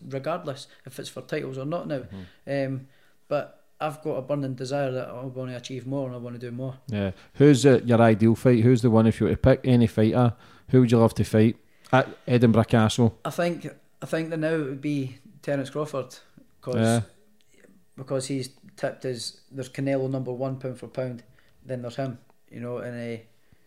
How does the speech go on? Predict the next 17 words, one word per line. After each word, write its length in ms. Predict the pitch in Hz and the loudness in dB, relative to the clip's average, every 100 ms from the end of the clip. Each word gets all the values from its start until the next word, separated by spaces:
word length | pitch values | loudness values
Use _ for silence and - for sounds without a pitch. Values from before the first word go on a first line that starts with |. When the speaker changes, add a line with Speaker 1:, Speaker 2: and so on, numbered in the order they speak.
| _ _ _ _ _ _ _ | _ _ _ _ _ _ _
Speaker 1:
he 340 | - - 131 135 | -20 -16 -10 -8
was, 120 | 123 127 127 | -8 -12 -10
he 140 | 139 | -10
was 120 | 127 | -8
undisputed 440 | 135 127 - 131 - | -8 -8 -12 -14 -10
champion 340 | 131 127 127 | -10 -8 -10
at 60 | 120 | -8
one 140 | 131 | -10
forty 340 | 120 127 123 | -6 -6 -4
as 140 | 127 113 | -8 -6
well. 300 | 131 131 131 _ _ _ - | -4 -4 -8 _ _ _ -14
So 320 | 131 127 117 | -8 -6 -8
to 180 | - 123 | -12 -10
beat 160 | 135 | -8
him 200 | 127 135 | -6 -8
would 120 | 127 123 | -10 -10
be, 320 | 131 120 | -10 -10